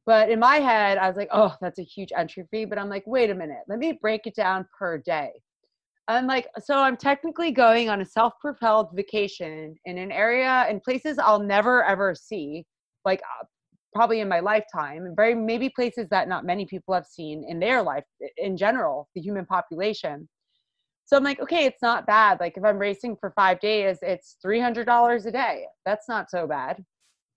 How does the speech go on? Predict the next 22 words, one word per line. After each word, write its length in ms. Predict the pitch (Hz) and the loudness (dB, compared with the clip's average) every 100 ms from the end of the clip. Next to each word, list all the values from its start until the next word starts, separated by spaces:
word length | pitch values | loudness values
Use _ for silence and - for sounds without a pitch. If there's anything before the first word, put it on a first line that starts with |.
| _ _ _ _ _ - | _ _ _ _ _ -2
Usually, 580 | 240 262 277 311 311 285 | 2 2 2 0 0 0
most 420 | 208 226 269 294 - | 0 4 4 4 -2
races 420 | 320 311 269 - | -4 -4 -6 -6
provide, 720 | - 233 185 190 190 185 190 - - | -6 -2 2 4 6 4 2 -4 -8
um, 380 | 190 170 160 143 | -6 -6 -8 -4
watercraft, 540 | 165 156 185 208 190 | -2 0 -2 -4 -2
like, 180 | 175 175 | -2 -2
they 60 | 185 | -6
provide 400 | 190 185 175 175 | -8 -2 0 0
a, 80 | 160 - | -4 -4
a 120 | 160 | -4
kayak 400 | - 180 170 175 180 | -2 0 0 -2 -8
or 100 | 165 - | -18 -14
canoes. 720 | 170 170 170 170 170 - _ _ _ _ - | -8 -6 -6 -6 -8 -12 _ _ _ _ 0
Um, 300 | 180 165 - _ _ _ | 2 2 -4 _ _ _
for 100 | 247 | -4
the 120 | 247 | -2
races 480 | 220 226 220 262 190 | 2 2 2 -4 -4
when 160 | 196 185 | -4 0
there 160 | 185 | 0
are 140 | 170 - | 0 -2
pack 240 | - 156 | -4 -4